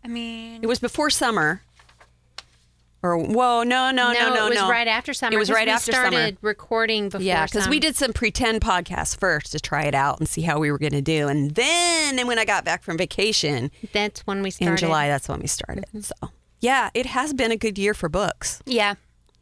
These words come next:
Speaker 1: It has.
Speaker 2: As a matter of fact, since everybody and their dog is doing the end of the year lists, we cannot,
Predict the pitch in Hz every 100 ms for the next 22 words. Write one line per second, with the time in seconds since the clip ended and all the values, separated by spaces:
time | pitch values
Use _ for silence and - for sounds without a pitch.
0 | - 294 233 - 285 - - 233 254 285
1 | 247 277 262 - 214 - - _ - -
2 | - 277 302 294 262 254 240 208 202 185
3 | 180 165 143 127 85 110 - 156 165 240
4 | 247 226 202 202 - 190 - 220 233 208
5 | 185 185 185 151 139 - - - - 220
6 | - - 247 247 214 175 165 - - -